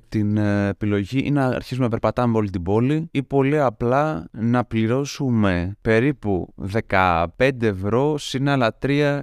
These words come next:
για να μας βγάλουν την κάρτα και όλα αυτά για εικοσιτετράωρο, για εικοσιτετράωρη κάρτα, έτσι. Στην Ελλάδα πληρώνουμε δεκαπέντε μειωμένο μηνιαίο, εδώ πληρώναμε δεκαοκτώ, δεκαπέντε ευρώ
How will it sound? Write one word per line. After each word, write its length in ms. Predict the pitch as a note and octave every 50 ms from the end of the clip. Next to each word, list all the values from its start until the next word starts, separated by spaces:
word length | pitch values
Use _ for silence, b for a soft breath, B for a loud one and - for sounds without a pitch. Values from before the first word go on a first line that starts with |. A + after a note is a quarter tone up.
| - -
για 220 | A2+ G#2+ A2+ A#2+
να 100 | A2+ A#2
μας 140 | A2+ A2+ G2+
βγάλουν 320 | G#2 A2+ B2+ C3+ C#3 C3
την 140 | - A2+ F#2+
κάρτα 460 | G#2+ A2 G#2+ A2 A2 - D3+ D#3 D3+ -
και 140 | - C3+ D3
όλα 100 | D3+ D3
αυτά 240 | C3+ - - D#3 D#3+
για 160 | D3 C#3 D3
εικοσιτετράωρο, 1300 | - - C#3 - - A#2+ G#2+ - - B2 C#3 D3 D3+ D#3 D#3 D3+ D#3 D3+ D3+ D3+ D3 D3 C#3+ C#3+ C#3 C3
για 100 | B2+ B2
εικοσιτετράωρη 680 | A#2+ - - - - A#2+ A2+ B2 D3+ D#3+ D#3+ D#3 D3+ - _
κάρτα, 460 | - D3+ C3 G#2 - - - F2 D#2+ -
έτσι. 460 | - G#2+ A2+ - - C#3 B2 G2+ F#2 - _
Στην 200 | - - - A2
Ελλάδα 400 | A2 B2+ C#3 C#3+ C#3+ C#3 C3 B2
πληρώνουμε 380 | - - B2+ C3+ C#3+ C#3+ C#3+
δεκαπέντε 800 | C3 C3+ - B2+ A#2 A2+ - - D3+ D3+ C#3+ C3+ C#3+ C#3 C#3 C3 B2+
μειωμένο 1300 | B2+ B2+ B2+ B2 A#2+ A#2 A#2+ B2+ C#3+ D3 D3 C#3+ C#3 C3+ C3 C3 B2+ B2+ B2 B2 A#2+ A#2+ A#2+ A#2+ A#2 A#2 -
μηνιαίο, 720 | G#2+ A2+ A#2 A2+ A#2 A#2+ B2+ C#3 C#3 A2+ F2+ E2+ F2+ B2 -
εδώ 200 | - G#2+ G#2+ B2
πληρώναμε 360 | - B2 B2+ C#3 C#3 C#3 C#3
δεκαοκτώ, 1000 | B2+ C3 C3 - - B2+ A#2+ A2+ - - - - D3 C#3+ C#3 C#3 C3+ C3+ C3 A#2+ G#2+
δεκαπέντε 720 | G#2 A#2 A2+ - G#2 G#2 G2+ G2 G2+ - - C3+ C3+ B2 B2
ευρώ 800 | A2 A2 A#2+ C#3+ D#3 D#3 D3+ D3+ D3 C#3+ C#3+ C#3+ C#3+ C#3+ C#3+